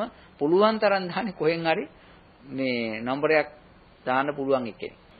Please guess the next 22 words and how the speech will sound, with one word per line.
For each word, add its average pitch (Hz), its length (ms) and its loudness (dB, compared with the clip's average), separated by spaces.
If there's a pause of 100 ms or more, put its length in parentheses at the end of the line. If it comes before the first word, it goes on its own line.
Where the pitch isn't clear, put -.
(140)
මම 151 180 2
ඒකට 170 260 -2
කියන්නේ 151 400 -2
ඇඟට 147 340 -4
ලේ 139 280 2
උනන 127 160 -2 (140)
නෑදෑයෝ 76 480 -10
කියලා. - 240 -20 (880)
කිව්වන් 208 400 2
පස්සේ 208 260 0
ටිකක් 208 160 -4 (120)
අර 156 140 0
ටිකක් 113 300 -4 (100)
තැනකට 147 440 -2
යන්න 143 220 0
පුළුවන්. 160 240 -4
ඒ 175 140 2
වගේ 233 220 -2
නෑදෑයෝ 226 380 -2
නේද 202 120 -6
අපි 196 140 -8
කියන්නේ. 117 320 -8